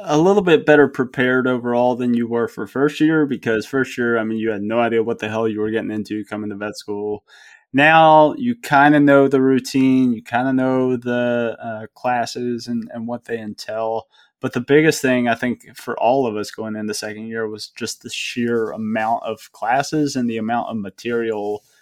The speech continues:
that we were getting into. I mean, like you said, we pretty much doubled, uh, the number of classes that we were taking. So you're taking in a lot more information. And overall, I feel like, uh, s-,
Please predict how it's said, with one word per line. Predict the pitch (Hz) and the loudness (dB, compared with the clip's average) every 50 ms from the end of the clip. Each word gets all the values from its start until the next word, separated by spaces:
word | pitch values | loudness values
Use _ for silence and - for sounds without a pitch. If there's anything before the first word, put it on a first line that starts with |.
| _ _ | _ _
that | - 113 110 101 - | -6 -6 -6 -4 -6
we | 117 113 | -8 -6
were | 110 113 107 | -4 -6 -4
getting | 104 113 101 - 90 | -4 -4 -6 -6 -6
into. | 107 110 104 104 - 101 95 95 95 98 104 - - | -6 -6 -6 -6 -6 -6 -6 -4 -6 -6 -8 -10 -10
I | 113 | -10
mean, | 107 104 104 101 101 | -10 -10 -12 -12 -12
like | 104 107 - _ | -14 -14 -12 _
you | 117 110 107 104 | -12 -12 -10 -10
said, | - - 117 107 104 104 | -8 -6 -6 -6 -6 -8
we | 110 104 | -10 -12
pretty | - - 117 113 | -10 -10 -10 -8
much | 110 107 101 - - - 104 | -8 -10 -10 -14 -16 -10 -4
doubled, | 113 110 110 104 117 113 117 113 - - _ _ _ _ _ _ _ _ _ | -4 -4 -2 -2 -2 -2 -2 -4 -6 -12 _ _ _ _ _ _ _ _ _
uh, | - 117 113 110 110 | -2 0 0 0 0
the | 101 113 113 | 0 -2 -2
number | 113 117 113 113 113 | -2 -2 0 0 -2
of | 107 - _ | -2 -2 _
classes | 117 113 113 110 - 127 117 - | 0 0 0 0 -2 -6 -6 -4
that | 120 117 104 | -2 -2 -2
we | 107 110 | -2 -4
were | 110 104 101 | -4 -6 -8
taking. | - - 110 117 123 - 170 175 180 175 160 - - _ _ | -6 -4 -4 -4 -4 -4 -6 -6 -4 -6 -6 -8 -14 _ _
So | - - - 127 120 120 117 | -12 -8 -6 -4 -2 -2 -2
you're | 113 120 117 | -4 -4 -4
taking | - 143 139 135 143 135 135 | -2 -2 -2 0 0 0 0
in | 131 131 127 - - | 0 0 -2 -2 -4
a | 117 | -6
lot | 107 113 117 120 113 - | -4 0 0 0 0 -2
more | 131 120 120 120 117 - | -4 -6 -6 -6 -6 -6
information. | 120 120 117 - 113 110 110 110 117 120 - - 135 135 135 131 - - - - - - _ _ _ - | -8 -8 -8 -8 -8 -6 -4 -2 -2 -2 -2 -2 0 0 -2 -2 -6 -12 -20 -20 -20 -20 _ _ _ -2
And | 160 214 240 233 214 190 | 0 2 2 2 2 2
overall, | 135 156 151 147 147 143 139 143 139 139 | 2 2 2 4 4 6 6 6 6 6
I | 135 123 | 6 4
feel | - - 135 131 131 131 127 127 | 2 0 -2 0 0 0 2 4
like, | 127 123 123 123 120 - - - - _ | 4 4 4 2 0 -4 -12 -20 -16 _
uh, | - 90 90 87 101 104 104 101 104 - - _ _ _ _ _ _ _ _ _ _ _ _ _ | -8 -6 -6 -4 -4 -4 -4 -6 -6 -8 -12 _ _ _ _ _ _ _ _ _ _ _ _ _
s-, | - - - - _ | -16 -16 -16 -16 _